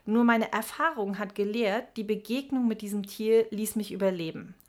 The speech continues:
Heißt, auch heute noch beim Anblick einer Schlange kommt zwar immer noch diese körperlichen Symptome wie feuchte Hände und manchmal auch ein trockener Mund,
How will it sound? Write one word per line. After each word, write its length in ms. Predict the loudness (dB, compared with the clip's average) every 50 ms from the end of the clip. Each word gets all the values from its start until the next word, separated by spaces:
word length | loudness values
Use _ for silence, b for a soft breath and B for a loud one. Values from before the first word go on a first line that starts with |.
| -12 -8 -2
Heißt, 540 | -2 0 0 0 -2 -4 -6 -8 -10 -10 -10
auch 280 | -10 -10 -10 -4 2
heute 260 | 4 4 4 4 2 0
noch 200 | 0 0 0 -2
beim 200 | -4 -6 -4 -4
Anblick 400 | -2 -2 0 0 -2 -2 -2 -4
einer 220 | -6 -6 -6 -8
Schlange 480 | -8 -4 -4 -4 -2 0 -2 -2 -4 -4 B B B B B B
kommt 200 | B 6 6 6
zwar 180 | 6 4 4 4
immer 200 | 6 6 6 6
noch 220 | 4 4 2 0
diese 300 | -2 -4 -6 -2 -2 -2
körperlichen 580 | -2 0 0 0 2 2 0 -2 -2 -4 -6 -4
Symptome 640 | -4 -4 -6 -8 -6 -4 0 2 2 2 2 0
wie 160 | -4 -6 -8 -8
feuchte 460 | -8 -6 -2 -2 -2 -2 -2 -6 -8
Hände 460 | -6 -2 -2 2 2 2 2 2 0
und 120 | -2 -2
manchmal 360 | -2 -4 -4 -4 -6 -6 -6 -6
auch 40 |
ein 100 | -6 -8
trockener 400 | -8 -4 -6 -6 -4 -4 -4 -4
Mund, 360 | -2 0 0 0 0 -2 -4